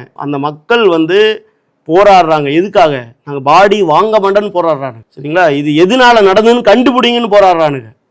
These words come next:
ஆனா இவனுங்க என்ன பண்றானுங்க? இவங்க சொல்லக்கூடிய அறிக்கையில் என்ன சொல்றாங்க? "மக்கள் வந்து எங்களுக்கு சீக்கிரம் கொடுங்க, சீக்கிரம் கொடுங்கன்னு கேட்டாங்க." சார், சீக்கிரம் கொடுங்கன்னு மக்கள்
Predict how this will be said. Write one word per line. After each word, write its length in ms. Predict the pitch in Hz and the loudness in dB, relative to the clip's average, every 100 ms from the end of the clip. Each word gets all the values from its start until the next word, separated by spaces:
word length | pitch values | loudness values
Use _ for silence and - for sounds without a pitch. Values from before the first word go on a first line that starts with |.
| _ _ _ | _ _ _
ஆனா 160 | 180 190 | 0 2
இவனுங்க 240 | 185 196 | 4 2
என்ன 100 | 233 220 | 2 0
பண்றானுங்க? 400 | 185 175 175 175 196 - _ _ _ _ 156 | 2 2 2 0 -2 -8 _ _ _ _ -8
இவங்க 320 | 160 180 156 | 2 2 2
சொல்லக்கூடிய 460 | 180 220 214 196 | 2 2 4 2
அறிக்கையில் 380 | 165 196 202 185 | 4 2 0 0
என்ன 80 | 175 165 | -2 0
சொல்றாங்க? 280 | 160 151 151 151 _ _ | -2 -2 -6 -10 _ _
"மக்கள் 420 | 156 147 - 233 | -6 -4 0 0
வந்து 200 | 190 196 | 2 2
எங்களுக்கு 320 | 190 170 139 | 2 0 -4
சீக்கிரம் 340 | 208 214 208 175 | -6 -2 2 2
கொடுங்க, 280 | 156 160 | 0 -4
சீக்கிரம் 400 | 160 220 202 180 | -6 -6 -2 -2
கொடுங்கன்னு 300 | 160 151 175 170 | -2 -6 -8 -6
கேட்டாங்க." 360 | 170 165 143 135 127 _ _ _ | -4 -4 -4 -8 -14 _ _ _
சார், 360 | _ 151 139 _ _ _ | _ -6 -6 _ _ _
சீக்கிரம் 640 | - 175 208 - 208 180 | -8 -8 -6 -2 0 2
கொடுங்கன்னு 340 | 165 165 190 202 | 0 0 0 -2
மக்கள் 320 | 151 - | -6 -4